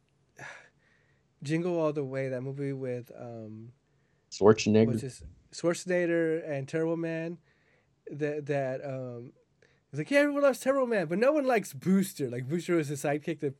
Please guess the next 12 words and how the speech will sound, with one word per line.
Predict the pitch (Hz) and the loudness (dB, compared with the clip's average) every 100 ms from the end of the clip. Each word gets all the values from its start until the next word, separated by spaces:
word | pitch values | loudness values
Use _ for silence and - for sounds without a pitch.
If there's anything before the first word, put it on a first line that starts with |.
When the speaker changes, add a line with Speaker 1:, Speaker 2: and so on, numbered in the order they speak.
| _ | _
Speaker 1:
the | 139 | -6
purple, | 147 143 151 147 | -4 -4 -2 -2
like, | 135 131 - - | -4 -6 -12 -12
or | 131 | -8
the | 123 | -8
pink | 117 143 131 | -8 -8 -6
bear | 127 123 139 | -6 -4 -6
or | |
whatever. | 143 147 151 175 - _ - | -4 -4 -6 -8 -12 _ 2
Speaker 2:
Mm. | 135 147 135 107 95 | 8 10 10 8 4
Speaker 1:
Like, | 117 | 0
they, | 135 | -4